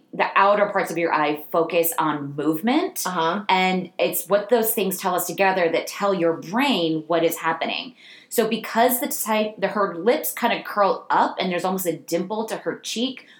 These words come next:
Speaker 1: when you look in her eyes, and that is your focal, the other part of your eyeball is telling you that her mouth is
Speaker 2: It's
Speaker 1: creasing
Speaker 2: not,
Speaker 1: up
Speaker 2: yeah.
Speaker 1: and that she's smiling. But then when you focus on the mouth, you realize that is a straight across lip.
Speaker 2: Yeah.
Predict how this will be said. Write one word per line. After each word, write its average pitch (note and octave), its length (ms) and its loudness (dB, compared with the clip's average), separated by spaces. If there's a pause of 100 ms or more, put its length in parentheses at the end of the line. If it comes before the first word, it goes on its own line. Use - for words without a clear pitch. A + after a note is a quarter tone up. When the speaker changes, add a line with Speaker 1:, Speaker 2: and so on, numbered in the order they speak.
Speaker 1:
when G3+ 140 -2
you F#3 80 2
look C4+ 260 0
in C4+ 60 2
her G3 260 -2
eyes, G3 600 2 (100)
and F3 120 -2
that G3+ 260 2
is D#3+ 120 -2
your D#3+ 140 -4
focal, B3+ 640 0 (220)
the F#3+ 160 -4
other G#3 260 4
part G#3+ 240 0
of F3 60 -2
your F#3+ 140 0
eyeball E3 500 2
is E3 220 -2
telling F#3 400 0
you E3 220 2
that E3 280 -2
her F3 80 -4
mouth E3 480 2
is D#3+ 160 0
Speaker 2:
It's - 80 -2
Speaker 1:
creasing F3 380 0
Speaker 2:
not, D3+ 120 4
Speaker 1:
up F#3+ 60 4
Speaker 2:
yeah. E3+ 80 2
Speaker 1:
and D#3 80 0
that D3 100 -4
she's - 200 -6
smiling. C#3 520 -2 (300)
But F#3+ 120 0
then G3+ 120 4
when G#3 100 0
you F#3+ 100 -2
focus A3+ 520 0
on F3 160 -2
the D#3 80 -2
mouth, F3+ 440 0
you E3 120 -4
realize D#3 320 2
that A3+ 160 0
is - 80 -2
a A#2 120 -2
straight C#3 720 -2
across - 840 -4
lip. - 360 -4 (160)
Speaker 2:
Yeah. A3+ 280 2